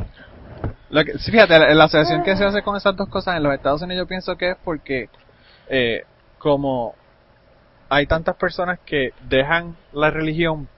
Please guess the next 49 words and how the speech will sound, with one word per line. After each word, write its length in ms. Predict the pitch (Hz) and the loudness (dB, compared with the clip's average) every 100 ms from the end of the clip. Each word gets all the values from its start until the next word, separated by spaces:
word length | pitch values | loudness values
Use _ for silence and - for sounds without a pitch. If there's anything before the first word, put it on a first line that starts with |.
| - | -2
por 140 | 127 | 0
los 320 | 123 120 120 | 2 2 0
ataques 420 | 127 117 120 127 160 | 0 0 0 -2 -4
que 140 | 180 | 0
le 100 | 160 | 2
hacen 440 | 151 160 - 151 143 _ _ _ | 2 0 -6 -10 -12 _ _ _
por 180 | - 131 | 0 2
ellos 220 | 127 143 | 4 0
ser 200 | - 156 | 0 -2
gays, 580 | 143 165 165 127 - - _ _ _ - | -2 2 2 0 -8 -20 _ _ _ -6
las 100 | 131 | -4
personas 400 | 135 131 123 131 | -4 -4 -4 -4
han 60 | |
llegado 200 | 135 151 | 2 2
a 40 | 160 | 2
pensar 420 | 165 - 190 156 | 0 2 2 2
que 220 | - 131 | -2 -2
la 140 | 117 117 | 2 0
única 280 | 117 127 151 | 0 0 0
razón 220 | 156 170 | 2 0
por 100 | 165 | 0
la 60 | 143 | 0
que 80 | 127 | 0
tú 100 | 117 | 0
puedes 180 | 135 143 | 2 2
dejar 180 | 151 | 2
la 60 | 156 | 2
religión, 440 | 156 156 170 165 147 | 0 -4 -2 -4 -4
que 100 | 127 | -4
es 60 | |
algo 220 | 123 131 | -2 -2
tan 180 | 143 143 | -4 -6
positivo 560 | 143 139 143 143 147 143 | -6 -6 -6 -6 -4 -4
en 100 | 135 | -6
su 160 | - 131 | -8 -6
mente 360 | 135 139 131 117 | -6 -6 -4 -4
y 40 | |
en 80 | 117 | -6
su 120 | - | -10
visión, 400 | 120 120 160 147 127 - - _ - | -8 -8 -6 -6 -8 -20 -20 _ 0
es 320 | 156 185 - _ _ _ | 2 2 0 _ _ _
porque 260 | - 135 131 | -4 -2 -2
estás 260 | 127 123 131 | 0 0 0
en 100 | 143 | -4
contra 400 | 151 147 151 151 | -6 -2 4 6
de, 240 | 139 127 | 6 4
de, 420 | 120 123 113 110 107 | 0 -2 0 -2 -6
de 240 | 113 117 | -4 0
las 200 | 113 117 | 0 -4